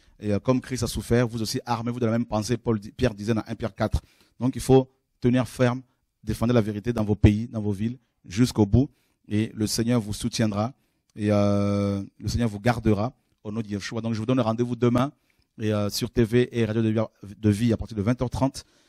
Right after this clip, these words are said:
et, euh, pour, euh, un enseignement. Voilà, mes amis, que Dieu soit béni. Alors, nous sommes en guerre, mais la guerre contre, pas contre les hommes, contre l'ennemi de nos âmes, contre la chair et aussi,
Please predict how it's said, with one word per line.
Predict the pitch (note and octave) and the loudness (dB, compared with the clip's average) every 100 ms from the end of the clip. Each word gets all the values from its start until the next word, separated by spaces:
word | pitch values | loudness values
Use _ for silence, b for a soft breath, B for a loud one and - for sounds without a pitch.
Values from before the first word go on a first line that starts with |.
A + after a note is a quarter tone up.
| _ | _
et, | G#2 G#2 | 0 4
euh, | G2 F#2+ - | 4 2 2
pour, | A#2 A2 | 4 8
euh, | G#2+ G2+ G2+ - A#1+ - | 8 6 2 -6 -16 -8
un | A2 A2 A2+ | -6 -6 -6
enseignement. | G#2+ G#2 G#2+ G2+ A2 G2 _ _ _ _ _ _ _ _ _ _ _ _ _ _ - - _ _ | -6 -4 0 2 2 -2 _ _ _ _ _ _ _ _ _ _ _ _ _ _ -20 -20 _ _
Voilà, | C3+ D3+ - _ | 4 4 2 _
mes | C3 | 0
amis, | C3+ C#3 C3 - | 2 2 -2 -2
que | |
Dieu | C#3 A#2 D3 | 0 4 2
soit | C#3 D3 C#3 - | 4 2 2 0
béni. | - C#3 C#3 - _ _ | 6 6 6 2 _ _
Alors, | A2 A#2+ | 0 2
nous | A#2 | 2
sommes | C3 | 0
en | B2 | -2
guerre, | G#2+ C3+ C#3 D#3+ - _ - | 2 4 4 0 -8 _ -4
mais | A2+ | 0
la | B2+ | 2
guerre | F3+ E3+ | 2 0
contre, | F#3 D#3+ A#2+ | -2 2 2
pas | A2 F3 | 2 -2
contre | F3+ C#3 | -2 0
les | A2+ | 0
hommes, | A2 A#2+ - _ _ _ | 2 -2 -6 _ _ _
contre | C3+ B2+ A2 A2 - | 0 2 0 0 -2
l'ennemi | A2 A2 A2+ | -2 -2 -2
de | A#2 | -2
nos | G#2+ G#2 | 0 2
âmes, | C#3+ E3+ _ _ _ | 2 -2 _ _ _
contre | - A#2+ A2 | -8 -4 -2
la | G#2+ | 0
chair | - C3 D#3 - _ _ _ | 2 0 -2 -10 _ _ _
et | B2 | 4
aussi, | C3+ B2+ - G3+ | 6 4 -2 -6